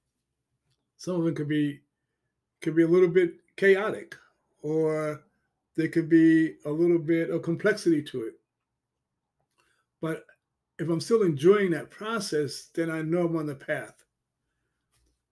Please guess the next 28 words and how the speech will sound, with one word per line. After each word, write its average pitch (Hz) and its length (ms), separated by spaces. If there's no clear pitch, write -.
So - 360
what 185 160
I'm 175 140
able 254 240
to 185 120
do 160 560
is 156 260
to 151 100
really 175 600
look 175 280
at - 200
my 139 120
purpose, 170 760
what 156 180
I 185 120
value, 143 720
where 160 160
I 175 40
need 175 120
to 165 80
pay 151 340
my 143 180
attention. 135 600
And 147 80
sometimes 233 380
people 165 340
ask 151 320
me 143 320